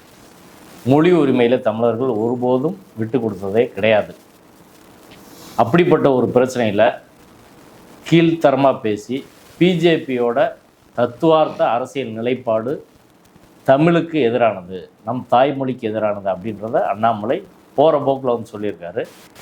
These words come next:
இது வெறுமனே வாய் தவறி வந்த வார்த்தை கிடையாது, உள்ளத்துக்குள்ள இருந்து அண்ணாமலைகிட்ட வந்து வெளிவருது. இந்தி எதிர்ப்பு அப்படின்றத வந்து அவ்வளோ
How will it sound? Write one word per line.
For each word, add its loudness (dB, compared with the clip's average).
இது 2
வெறுமனே 4
வாய் 2
தவறி 0
வந்த -6
வார்த்தை -4
கிடையாது, -18
உள்ளத்துக்குள்ள 0
இருந்து -4
அண்ணாமலைகிட்ட -6
வந்து -4
வெளிவருது. 0
இந்தி 6
எதிர்ப்பு 0
அப்படின்றத -2
வந்து -4
அவ்வளோ 2